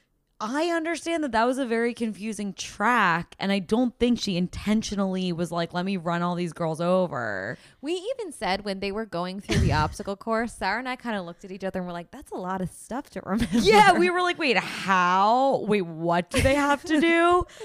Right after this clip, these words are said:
Speaker 2: <laughs>
Speaker 1: I, Alex was like, "They would have had to repeat that to me ten more times."
Speaker 2: <laughs>
Speaker 1: So I don't think Kelly was like,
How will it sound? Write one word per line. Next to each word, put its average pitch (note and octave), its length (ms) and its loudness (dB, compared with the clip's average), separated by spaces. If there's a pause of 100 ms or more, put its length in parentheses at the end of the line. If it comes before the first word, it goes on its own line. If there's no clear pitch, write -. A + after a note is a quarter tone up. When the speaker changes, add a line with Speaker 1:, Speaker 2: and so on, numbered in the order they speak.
Speaker 2:
<laughs> - 240 -18
Speaker 1:
I, D3+ 200 0
Alex C4 340 6
was C#4+ 100 2
like, A3+ 120 4
"They G3 160 4
would G3 140 4
have E3+ 100 2
had E3 180 2
to D#3+ 80 -2
repeat D3+ 280 -4
that A2 140 -6
to - 100 -18
me G#2 100 -10
ten F#2 180 -8
more G2+ 140 -8
times." - 320 0 (120)
Speaker 2:
<laughs> C#4 600 -2 (500)
Speaker 1:
So F4+ 300 2
I D#4+ 100 6
don't G#4+ 300 0
think F#4 200 -2
Kelly C4+ 260 2
was A3+ 100 -10
like, G3+ 120 -4